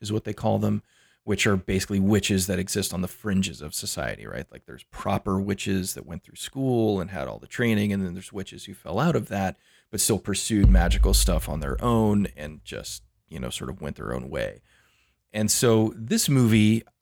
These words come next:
one of the things that really struck me about it is that as we start to unspool the world of witches, which is primarily in a couple of scenes that we'll talk about in a sec, is that I, I, it had a lot of that same,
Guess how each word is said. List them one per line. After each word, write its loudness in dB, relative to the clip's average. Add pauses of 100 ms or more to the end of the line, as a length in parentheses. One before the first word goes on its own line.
(320)
one 2
of 2
the 4
things 2
that -2
really 2
struck -2
me 0
about 2
it -2
is -4
that -4
as 0
we -2
start -2
to -8
unspool 2
the -6
world 0
of -8
witches, -4
which -8
is -14
primarily 0
in -4
a -6
couple -10
of -10
scenes -12
that -20
we'll -20
talk -12
about -16
in -18
a -20
sec, -6 (880)
is 2
that 4
I, 4
I, -2 (100)
it 0
had 2
a 4
lot 4
of 2
that 4
same, 2